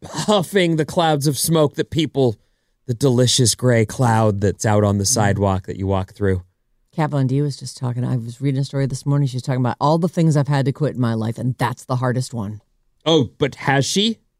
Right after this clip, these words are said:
Speaker 2: She
Speaker 1: Or is she
Speaker 2: apparently,
Speaker 1: still
Speaker 2: yes. She,
Speaker 1: smoking?
Speaker 2: I think she had a kid, like, five years ago, and she was like, "I, I just can't be smoking around." And that's, so she quit to have the kid.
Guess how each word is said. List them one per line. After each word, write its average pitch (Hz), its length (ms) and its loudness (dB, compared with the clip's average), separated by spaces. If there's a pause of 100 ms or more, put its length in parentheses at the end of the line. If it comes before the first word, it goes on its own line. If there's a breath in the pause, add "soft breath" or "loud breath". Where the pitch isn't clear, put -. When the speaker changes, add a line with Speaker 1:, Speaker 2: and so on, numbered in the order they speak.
(560)
Speaker 2:
She 117 100 2
Speaker 1:
Or 123 100 6
is 190 80 6
she 190 60 6
Speaker 2:
apparently, 170 240 4
Speaker 1:
still 190 100 6
Speaker 2:
yes. - 80 4
She, 147 40 2
Speaker 1:
smoking? 127 200 4
Speaker 2:
I 110 100 4
think - 160 4
she 311 160 0
had 220 260 0
a 170 60 0
kid, 147 580 0 (180)
like, 147 200 0
five 139 340 -2
years 135 240 0
ago, 127 240 0
and 113 120 -2
she 151 140 -4
was 135 160 0
like, 127 120 -2
"I, 160 120 0 (120)
I 160 60 -8
just 160 280 -14
can't 143 220 -8
be 131 80 -12
smoking 131 360 -4
around." 123 160 -4
And 120 160 -4
that's, 147 240 -4
so - 220 -10
she 135 160 -8
quit 151 220 -8
to 120 80 -8
have 120 160 -6
the 104 100 -12
kid. 107 300 -8